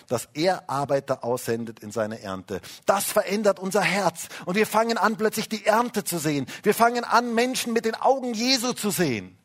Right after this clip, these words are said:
Sie zu sehen, wie er sie sieht. Und unsere Einstellungen verändern sich. Wisst ihr, es ist so wichtig, dass wir für das Herz Jesu in unserem Leben beten. Jesus wartet darauf, dass wir uns mit der Ernte identifizieren.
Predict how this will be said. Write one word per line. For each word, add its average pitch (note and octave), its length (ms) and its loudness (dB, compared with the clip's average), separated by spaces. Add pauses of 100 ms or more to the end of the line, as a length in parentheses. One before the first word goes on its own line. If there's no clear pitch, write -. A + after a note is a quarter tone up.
(220)
Sie A#3+ 180 2
zu B3 140 -2
sehen, A#3+ 300 2
wie A#3 200 0
er B3+ 140 6
sie A#3+ 120 -4
sieht. G3 260 2 (160)
Und A#3+ 120 2
unsere A3+ 360 4
Einstellungen A3+ 760 2
verändern D#3+ 560 4
sich. G#2+ 460 -8 (560)
Wisst F#3+ 180 -2
ihr, F#3+ 80 4
es E3 80 -4
ist F3+ 120 -2
so F3 160 -2
wichtig, D3+ 600 -6 (420)
dass C3 180 -2
wir C3+ 80 -4
für A#2+ 140 -8
das - 240 -2
Herz F3 320 0
Jesu A#2 480 -6 (220)
in A#2+ 100 -4
unserem B2 280 0
Leben A#2 340 -6
beten. G2 520 -12 (580)
Jesus F#3 600 -2
wartet D3+ 440 -2
darauf, F#2+ 420 -4 (580)
dass D3+ 200 4
wir F3 80 2
uns D3+ 140 -4
mit D3 140 -2
der D3 220 0
Ernte G#3+ 360 2
identifizieren. E3 1300 -6